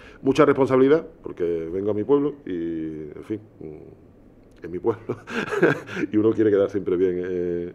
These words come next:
en el pueblo. Cierto es que la obra, eh, el recorrido que va a tener no va a ser solo Palma, es decir, la obra está confeccionada, o se está intentando confeccionar, para que tenga un largo recorrido fuera de aquí,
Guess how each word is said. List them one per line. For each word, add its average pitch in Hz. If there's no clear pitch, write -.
en 87
el 85
pueblo. 76
Cierto 147
es 156
que 147
la 110
obra, 127
eh, 98
el 98
recorrido 107
que 120
va 127
a 120
tener 135
no 113
va 101
a -
ser 110
solo 110
Palma, 143
es -
decir, 87
la 80
obra 92
está 107
confeccionada, 107
o -
se 85
está 82
intentando 92
confeccionar, 95
para 110
que 95
tenga 113
un 113
largo 113
recorrido 110
fuera 104
de 110
aquí, 156